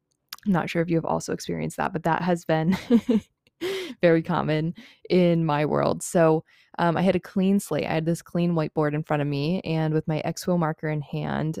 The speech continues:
I just went and started drafting all of the business ideas,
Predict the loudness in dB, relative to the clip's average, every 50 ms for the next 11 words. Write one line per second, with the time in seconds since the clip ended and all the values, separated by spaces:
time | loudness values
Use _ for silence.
0 | -8 _ -4 -2 -2 0 0 -2 -2 -2 -2 -4 -4 -4 -8 -10 -6 -4 -2 -2
1 | 0 0 -2 -2 -2 -2 0 2 2 2 0 0 0 -2 -2 -2 -4 -6 -6 -4
2 | -4 -4 -6 -4 -2 0 2 2 2 0 -2 -4 -4 -4 -2 -2 -2 -4 -4 -2
3 | -4 -4 -2 -2 0 0 2 0 0 -2